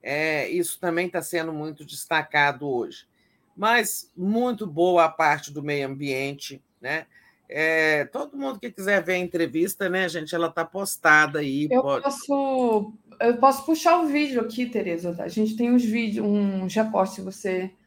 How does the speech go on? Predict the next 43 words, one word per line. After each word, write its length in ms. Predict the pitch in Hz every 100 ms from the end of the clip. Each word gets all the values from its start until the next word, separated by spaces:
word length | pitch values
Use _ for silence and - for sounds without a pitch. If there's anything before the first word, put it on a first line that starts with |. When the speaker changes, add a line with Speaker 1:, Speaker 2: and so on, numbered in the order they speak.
| _ _ _
Speaker 1:
Eu 20 |
não 80 | 175
Speaker 2:
achar. 280 | 175 - - 330
Speaker 1:
sei 160 | 330
se 120 | - -
mostraram 760 | 285 277 - 240 226 214 196
muito 320 | 196 196 190
esses 340 | 180 170 156 139
vídeos 360 | 202 240 170
ao 140 | 170 165
longo 300 | 160 160 151
do 120 | 139
Bom 260 | 143 147 147
Dia, 400 | 151 240 277 208
né? 200 | 208 220
Speaker 2:
É, 60 |
Speaker 1:
Não 100 | 240
Speaker 2:
o 40 | 240
Léo 160 | 240
Speaker 1:
sei. 80 | 254
Speaker 2:
mo-, 240 | 262 277 247
mostrou 400 | 254 247 262 254
mais 200 | 262 247
cedo, 500 | 214 175 165 170 180 _ _ _ _
aqui. 280 | - 170 -
Speaker 1:
É, 220 | 165 165 151
né? 160 | 143 - _ _ _ _ _
É, 160 | 311 -
eu 40 |
Speaker 2:
É. 60 | 285
Speaker 1:
acho 160 | 311
que 80 | -
você 140 | 269 311
podia 340 | 339 262 339
puxar 400 | - 330 302 285
um 180 | 285 302
só. 460 | - 220 208 202 _ -
Escolhe 460 | - - 220 233
aí 120 | 202
você. 480 | 190 180 175 170 175 151 _ _ _
Speaker 2:
É, 540 | 320 196 196 196 196 190
vamos 280 | 220 240
lá. 200 | 208 165